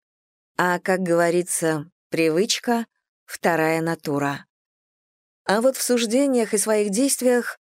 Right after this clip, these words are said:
Ольга отличалась прагматичностью, хладнокровием, граничащим с безразличием,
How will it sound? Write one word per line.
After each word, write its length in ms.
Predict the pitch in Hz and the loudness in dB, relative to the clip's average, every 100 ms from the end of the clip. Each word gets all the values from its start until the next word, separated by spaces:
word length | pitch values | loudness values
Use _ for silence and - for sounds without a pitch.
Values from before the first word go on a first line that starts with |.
| _ - | _ 0
Ольга 300 | 277 262 233 | 0 2 2
отличалась 760 | 226 208 196 240 220 190 - - | 2 0 2 2 2 2 0 -4
прагматичностью, 1120 | - 190 185 180 185 269 - 262 247 - 247 | -2 0 2 0 0 -4 -2 -2 -4 -2 -2
хладнокровием, 1120 | - 185 165 160 151 165 202 220 220 214 214 - _ _ - | 0 0 2 0 0 2 2 4 2 2 -2 -8 _ _ -2
граничащим 760 | 190 220 254 220 196 214 196 | 0 2 0 0 0 0 -2
с 80 | 185 | -2
безразличием, 1120 | 185 202 208 202 220 208 - 147 143 139 | 0 0 0 0 -2 -2 -2 -2 -4 -4